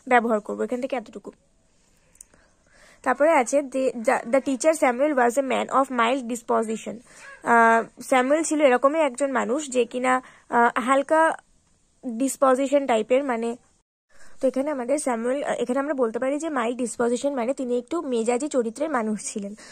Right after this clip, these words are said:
তো এটা আমাদের ট্রু হবে। আমি এখানে ভুল করে ফলস লিখে দিয়েছি, কিন্তু তোমরা লিখো না, তোমরা এখানে এটা ট্রু লিখবে, ঠিক আছে? আর এটা সাপোর্টিং স্টেটমেন্ট আমাদের কি হবে? "He is a very angry man।" এখান থেকে এতটুকু হচ্ছে আমাদের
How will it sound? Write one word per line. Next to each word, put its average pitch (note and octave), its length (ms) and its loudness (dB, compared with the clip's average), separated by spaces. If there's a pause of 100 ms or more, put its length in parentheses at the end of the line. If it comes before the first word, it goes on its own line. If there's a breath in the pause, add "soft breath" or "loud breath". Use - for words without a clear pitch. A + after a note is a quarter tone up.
(160 loud breath)
তো C4+ 60 6
এটা D4+ 140 4
আমাদের B3+ 340 0
ট্রু D4 180 0
হবে। A#3 280 0
আমি A3+ 220 -4
এখানে B3+ 200 -6
ভুল A3+ 200 -6
করে A#3+ 200 -2
ফলস A3+ 360 -4
লিখে A3+ 220 -6
দিয়েছি, G3+ 280 -10
কিন্তু B3 200 -10
তোমরা A3+ 280 -4
লিখো A3+ 240 -8
না, C4 140 -6
তোমরা G#3+ 240 -8
এখানে A3+ 240 -6
এটা B3+ 120 -4
ট্রু C4 220 -8
লিখবে, G3+ 300 -8
ঠিক B3+ 140 -6
আছে? C#4 200 0
আর A3 100 -2
এটা B3+ 140 -6
সাপোর্টিং A#3+ 380 -4
স্টেটমেন্ট B3 400 -4
আমাদের A#3 260 -4 (100)
কি C#4 100 -2
হবে? B3+ 240 -2 (560 loud breath)
"He C#4 140 0
is A#3+ 240 -4
a D#4+ 60 0
very C4+ 320 2
angry A#3 340 -2
man।" G#3 280 -6
এখান A#3+ 260 -4
থেকে B3+ 180 -4
এতটুকু A#3+ 400 -2
হচ্ছে B3+ 200 0
আমাদের A3 320 -2